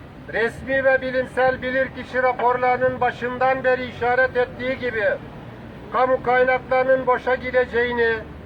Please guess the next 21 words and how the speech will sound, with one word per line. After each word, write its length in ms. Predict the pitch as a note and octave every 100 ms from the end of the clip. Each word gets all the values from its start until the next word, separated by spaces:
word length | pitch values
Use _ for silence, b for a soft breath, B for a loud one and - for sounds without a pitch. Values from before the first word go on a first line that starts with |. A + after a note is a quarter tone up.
| - -
ve 180 | A3 A3+
doğal 360 | A#3+ B3+ C4
varlıklarımızın 920 | B3+ B3+ B3+ B3+ B3+ B3+ C4 A#3+ B3+
yok 260 | B3 C4+ C4
olacağını 600 | B3+ B3+ B3 B3 B3+ B3+
bir 160 | C4 C4+
ka-, 280 | A#3+ B3 A3+ A#3+
kez 280 | B3+ B3
daha 200 | B3 B3+
ortaya 400 | B3+ A#3+ A#3+ B3+ B3+
koymuş, 400 | B3 B3 B3 B3 - - - - -
haklılığımızı 840 | - A3 A#3+ B3 B3 C4 B3 B3+ -
kanıtlamıştır. 840 | A#3+ B3 - B3 C4+ A#3 G#3+ - - - - - - - - - A#3 A#3 A#3 A3+ _ _ _
Bugüne 400 | C4+ C#4+ B3+ B3+ B3+
kadar 360 | B3 C4 C4 B3+
binlerce 600 | B3+ C4 B3 C4+ C4+ C4 B3+
kez 300 | B3 A#3 A#3
söyledik. 480 | B3 A#3+ A#3+ A3+ A#3 A#3 - _ _ _ _ _ - - -
Saros 380 | A#3 C4 C4 B3+ -
Körfezi'nin 760 | B3+ C4 - B3 G3+ B3 B3+ B3+ B3+ - - - - G#3
denizine, 680 | A#3 B3 G3 A#3+ B3+ B3